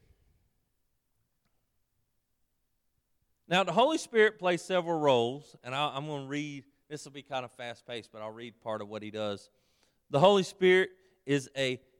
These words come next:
helper who teaches and reminds. We got that from, uh, the passage Jake read, right? He says, "Don't worry about what you're gonna say. The Holy Spirit will bring to you what, what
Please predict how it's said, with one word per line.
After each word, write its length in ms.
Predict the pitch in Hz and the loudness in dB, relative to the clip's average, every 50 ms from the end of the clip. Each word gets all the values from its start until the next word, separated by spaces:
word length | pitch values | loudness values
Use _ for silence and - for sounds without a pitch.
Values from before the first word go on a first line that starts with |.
| _ _ | _ _
helper 680 | - 214 233 226 190 - - 135 113 110 117 120 127 _ _ _ _ _ _ _ _ _ _ | 2 4 4 4 4 2 0 0 0 0 0 -2 -6 _ _ _ _ _ _ _ _ _ _
who 160 | - 156 151 | -4 -4 -4
teaches 720 | - _ - 208 208 196 - - - 120 113 113 - - _ _ _ _ _ _ _ _ _ _ _ _ - | -4 _ -4 -4 -4 -4 -6 -8 -8 -8 -8 -8 -12 -18 _ _ _ _ _ _ _ _ _ _ _ _ -14
and 180 | 123 120 117 | -12 -10 -10
reminds. 680 | 117 120 123 127 123 117 107 98 92 95 104 - - _ _ _ _ _ _ _ _ _ _ _ _ _ _ _ - | -8 -6 -4 -2 0 0 0 -2 -4 -8 -14 -20 -20 _ _ _ _ _ _ _ _ _ _ _ _ _ _ _ -6
We 140 | 143 160 175 | -2 2 4
got 200 | 185 190 - 175 | 4 4 4 2
that 220 | 175 180 - - | 0 -2 -2 -4
from, 240 | - 190 185 180 180 | -6 -6 -4 -2 0
uh, 220 | 180 180 180 180 165 - _ _ _ _ _ _ _ _ _ _ _ _ _ _ _ _ _ _ _ _ _ _ - | 0 0 0 -2 -4 -10 _ _ _ _ _ _ _ _ _ _ _ _ _ _ _ _ _ _ _ _ _ _ -20
the 80 | 156 | -8
passage 560 | - 180 180 175 165 - 175 165 160 - - _ _ _ _ _ _ | -4 -2 -2 -2 -4 -6 -12 -16 -16 -18 -20 _ _ _ _ _ _
Jake 220 | 147 165 170 175 170 - | -4 -2 -2 -2 -4 -8
read, 200 | 123 98 95 95 | -10 -10 -8 -4
right? 220 | 107 113 127 127 - _ _ _ _ | -4 -4 -4 -4 -6 _ _ _ _
He 100 | - 160 | -10 -8
says, 240 | 151 - 170 147 - | -6 -6 -6 -6 -2
"Don't 240 | - 180 196 214 208 | 0 0 0 2 6
worry 160 | 208 214 233 | 6 6 6
about 180 | 226 202 185 147 | 6 4 2 2
what 180 | 147 143 - | 0 -2 -2
you're 80 | 151 131 | -4 -4
gonna 140 | 127 120 113 | -4 -4 -4
say. 240 | - - 123 127 - _ _ _ | -4 -4 -4 -4 -4 _ _ _
The 80 | - 156 | -4 2
Holy 220 | 151 233 247 254 214 | 6 6 6 6 4
Spirit 540 | - - - _ _ 285 311 302 269 233 - | 0 -8 -12 _ _ 2 2 4 2 2 0
will 120 | 170 160 | -4 -8
bring 480 | 143 123 139 170 180 180 180 175 170 160 | -6 0 2 4 4 4 4 2 -2 -6
to 180 | - - 240 | -8 -6 -6
you 280 | 254 254 214 180 165 151 | -6 -4 -6 -6 -6 0
what, 280 | 151 165 165 170 - | 2 2 2 2 2
what 320 | 156 156 165 165 - - | 2 4 4 4 2 -2